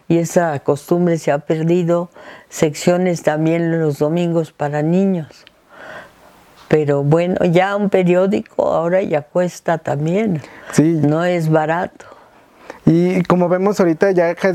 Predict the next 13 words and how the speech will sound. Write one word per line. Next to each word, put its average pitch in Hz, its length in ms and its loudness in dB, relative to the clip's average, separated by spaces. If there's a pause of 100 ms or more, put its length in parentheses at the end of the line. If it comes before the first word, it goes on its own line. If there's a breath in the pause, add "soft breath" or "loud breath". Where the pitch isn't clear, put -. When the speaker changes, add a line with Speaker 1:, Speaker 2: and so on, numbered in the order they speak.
Speaker 2:
la 175 140 2
gente 170 280 -2
ya 175 100 0
no 170 120 -2
compra 175 260 -4
un 170 80 -2
periódico 156 580 0
en 151 160 -6
su - 100 -8
mayoría. 147 400 0 (600 loud breath)
Como 147 240 2
Speaker 1:
Sí, 165 420 0
sí, 175 340 -2